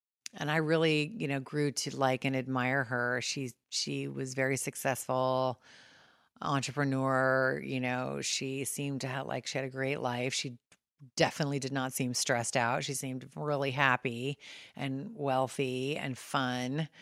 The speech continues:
And I was like, "Okay, I'm attracted to this. I'm really excited about this." And eventually, um,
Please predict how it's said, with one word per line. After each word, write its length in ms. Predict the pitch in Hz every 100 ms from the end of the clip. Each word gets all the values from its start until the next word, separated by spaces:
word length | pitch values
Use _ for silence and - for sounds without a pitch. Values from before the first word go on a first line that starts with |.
| - -
And 120 | 139 139
I 40 |
was 160 | 135 131
like, 460 | 123 123 117 - _ _ _ _ _ _ _ _ _ -
"Okay, 500 | 127 165 131 117 117 _ -
I'm 160 | 131
attracted 400 | 143 151 127 - 120
to 80 |
this. 280 | 131 127 123
I'm 100 | 131
really 200 | 135 131
excited 340 | 127 127 123 120
about 260 | 123 117
this." 460 | 131 127 127 - - _ _ _ _ _ _ _ _ _ _ - - - - -
And 120 | - 156
eventually, 680 | 151 185 - 160 147 131 -
um, 520 | 151 143 135 127 127